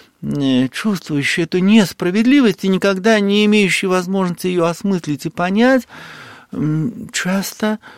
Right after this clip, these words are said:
вырастает каким-то ущербным, с перекошенным нравственным чувством, иногда с обидой на весь мир. Недолюбленные дети не верят в любовь с большой буквы.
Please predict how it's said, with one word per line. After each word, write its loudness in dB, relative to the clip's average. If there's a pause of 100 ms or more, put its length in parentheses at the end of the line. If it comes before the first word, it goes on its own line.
(160)
вырастает 0
каким-то -6
ущербным, 0
с -14
перекошенным -2
нравственным -4
чувством, -4
иногда 0
с -6
обидой 4
на 2
весь -2 (400)
мир. 2
Недолюбленные 2
дети -2 (480)
не 2
верят 2
в -10
любовь -2
с -16
большой -6
буквы. -8